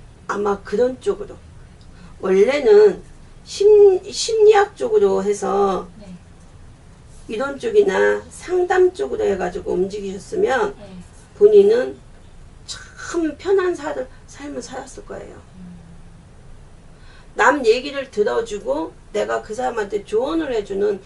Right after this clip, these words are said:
Speaker 1: 그런 역할자를 해야 되거든. 사주팔자가. 근데 그러지 못하고 살다 보니 항상 답답하게 살았다 그래요.
Speaker 2: 음.
Speaker 1: 뭔가를 손에 쥘 듯 쥘 듯 했는데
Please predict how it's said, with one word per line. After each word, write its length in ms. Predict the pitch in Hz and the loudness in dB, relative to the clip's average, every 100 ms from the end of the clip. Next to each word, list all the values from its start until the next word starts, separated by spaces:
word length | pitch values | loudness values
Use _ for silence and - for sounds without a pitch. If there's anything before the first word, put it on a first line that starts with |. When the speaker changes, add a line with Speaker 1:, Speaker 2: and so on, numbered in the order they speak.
| - - - | -20 -20 -18
Speaker 1:
그런 400 | - 240 294 240 | -8 2 2 2
역할자를 840 | - - - 339 381 - 285 262 | -6 -8 -12 -10 -8 -6 -6 -4
해야 200 | 214 190 | -6 -8
되거든. 360 | - - - - - - - - - - | -10 -18 -20 -20 -20 -20 -20 -20 -20 -20
사주팔자가. 840 | - - 294 294 277 285 415 392 - - - - - - - - - | -20 -10 -10 -10 -12 -12 -14 -16 -20 -20 -20 -20 -20 -20 -20 -20 -8
근데 180 | 247 | -4
그러지 380 | 254 254 311 - | -4 -4 -6 -8
못하고 720 | 233 196 - 208 - 208 427 - - | -8 -8 -6 -6 0 2 0 -4 -20
살다 400 | - 320 330 - | -14 -8 -6 -4
보니 380 | 453 403 440 427 - - | -2 -2 -2 -6 -10 -20
항상 580 | - 359 359 330 339 - | -8 -4 -2 -2 -6 -8
답답하게 800 | - - - 285 - - - 214 | -16 -20 -10 -10 -10 -12 -12 -12
살았다 640 | 240 240 226 - 202 190 | -12 -14 -16 -10 -8 -8
그래요. 320 | 190 196 - - | -10 -14 -16 -18
Speaker 2:
음. 180 | - - - - - - - - - - - - - - - | -18 -18 -18 -20 -20 -20 -18 -18 -18 -18 -18 -18 -20 -20 -12
Speaker 1:
뭔가를 520 | 208 320 339 330 311 | -4 0 4 4 2
손에 300 | 294 349 320 | -6 -6 -6
쥘 240 | - 233 - | -10 -14 -10
듯 180 | 403 - | -10 -8
쥘 180 | 254 - | -12 -12
듯 180 | 240 | -14
했는데 640 | 262 294 254 226 233 196 | -10 -8 -6 -6 -4 -4